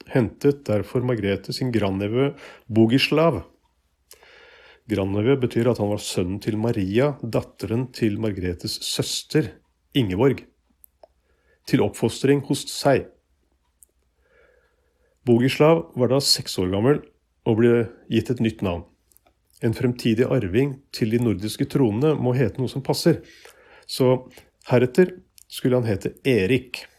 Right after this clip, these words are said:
I tretten nittiseks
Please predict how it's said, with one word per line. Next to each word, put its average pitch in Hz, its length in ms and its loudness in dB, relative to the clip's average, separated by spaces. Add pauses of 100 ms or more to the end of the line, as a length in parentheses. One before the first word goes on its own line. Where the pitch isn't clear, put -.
(2250)
I 135 80 0
tretten 160 460 2 (100)
nittiseks 156 600 0